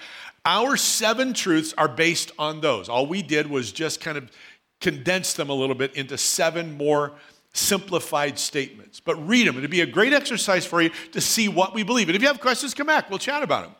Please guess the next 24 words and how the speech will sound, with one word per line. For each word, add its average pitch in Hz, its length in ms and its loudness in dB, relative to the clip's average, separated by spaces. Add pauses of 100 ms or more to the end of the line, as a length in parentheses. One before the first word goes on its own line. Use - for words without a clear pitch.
(880)
But 139 160 -10
that's 220 320 0
what 220 180 2
we 202 140 -2
believe. 185 720 -4 (1200)
And 156 220 0
what's 214 240 2
important 151 480 0
for - 180 -6
us 117 320 0 (260)
today 147 520 2 (960)
is 208 240 2
that 156 340 0 (480)
I 202 100 2
want 311 240 2
to - 80 -6
talk 190 200 2
for 170 140 -4
just 156 220 -6
a 151 40 -12
few 175 200 -10
minutes 147 340 -4 (200)
about 160 640 0
maybe, 247 400 2